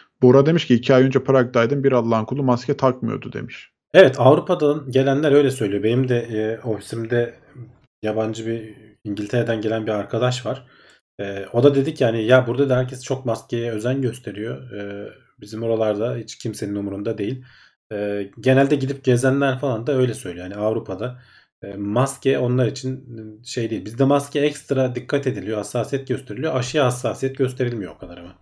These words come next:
Speaker 2: Aslında, e, ya o da önemli, o da önemli. Açık havada falan takmaya gerek yok. Bunu ben, ben uzun zamandır hani yürüyüş mürüyüş yapacaksan takmıyorum. Cebimde maskem oluyor, bir yere gireceksen falan takıyorum ama açık havadaysan, nefes alacaksan falan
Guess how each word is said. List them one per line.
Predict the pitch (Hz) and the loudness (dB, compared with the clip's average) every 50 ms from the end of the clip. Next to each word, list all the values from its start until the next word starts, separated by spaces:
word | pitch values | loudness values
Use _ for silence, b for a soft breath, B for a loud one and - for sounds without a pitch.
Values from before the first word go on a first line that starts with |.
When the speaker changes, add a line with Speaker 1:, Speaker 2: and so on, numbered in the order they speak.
| _ _ _ _ _ _ _ _ _ _ _ _ _ _ _ - | _ _ _ _ _ _ _ _ _ _ _ _ _ _ _ -6
Speaker 2:
Aslında, | 110 95 - - 113 107 110 127 127 120 120 - 110 | -6 -6 -6 -8 -8 -4 -2 -2 -2 -2 -4 -8 -10
e, | 107 107 107 107 107 113 113 | -12 -12 -12 -12 -14 -6 -2
ya | 120 120 120 120 - | -2 -2 -2 0 2
o | 123 127 | 4 6
da | 151 143 123 | 8 8 6
önemli, | 107 107 110 131 147 | 6 4 0 0 0
o | 143 131 | 0 2
da | 135 | 2
önemli. | 123 110 104 98 95 107 131 165 175 b b b b b b b b _ _ _ - | 0 0 0 -4 -6 -6 -6 -8 -10 b b b b b b b b _ _ _ -2
Açık | - 127 127 - - | -2 -2 -2 0 2
havada | 160 160 165 170 160 | 2 4 4 4 2
falan | - 165 165 170 151 | 2 2 0 0 -2
takmaya | - 143 139 - 160 156 156 156 | -2 -4 -4 -2 -2 0 0 2
gerek | 139 123 123 123 143 139 - - | 4 6 6 6 6 6 4 0
yok. | 139 139 139 - _ _ _ _ _ _ | -2 -2 -4 -8 _ _ _ _ _ _
Bunu | 117 113 120 117 113 | -8 -4 -2 0 0
ben, | 117 120 113 117 | 0 0 4 4
ben | 127 127 | 6 6
uzun | 131 123 139 139 | 6 4 2 2
zamandır | 127 123 120 113 107 104 113 | 2 2 0 0 0 0 0
hani | 110 110 110 | -2 -2 -2
yürüyüş | 101 104 117 117 123 117 123 - | -2 -2 0 0 0 0 -2 -2
mürüyüş | 127 120 120 107 - | -4 -4 -2 -2 -2
yapacaksan | 123 110 - - 107 - - 127 113 - | -4 -4 -2 -4 -4 -2 -2 -2 -2 0
takmıyorum. | - 113 123 - 127 107 95 92 | -2 -4 -2 -2 -2 -2 -2 -2
Cebimde | 92 110 110 107 110 110 110 113 | -2 -2 -2 -2 -2 -2 0 2
maskem | 113 117 107 - - 120 113 | 2 0 0 0 -2 -2 0
oluyor, | 113 117 117 95 92 | 0 0 0 -2 -2
bir | 95 | -2
yere | 98 95 95 95 | -2 0 0 0
gireceksen | 92 101 92 90 98 95 - - 104 98 | -2 -2 -2 -2 -4 -4 -2 -4 -4 -4
falan | - - 104 104 101 | -4 -6 -10 -8 -6
takıyorum | - 110 - - 131 107 - 117 | -6 -6 -4 -4 -4 -4 -2 -2
ama | 156 151 107 - B B B B B B B B B B _ - | -2 -2 -4 -6 B B B B B B B B B B _ 0
açık | 127 127 123 - | 0 2 4 6
havadaysan, | 139 127 127 127 127 151 147 143 - 139 147 151 - - - | 8 8 8 8 8 6 4 4 0 -2 -2 -4 -8 -14 -10
nefes | 131 117 117 113 113 110 - | -4 -2 -2 0 -2 -2 -2
alacaksan | 127 120 117 117 123 110 - - 110 98 | -2 -2 -2 -2 -2 -2 -2 -6 -8 -8
falan | - 120 120 127 135 135 - | -6 -4 -4 -4 -4 -6 -10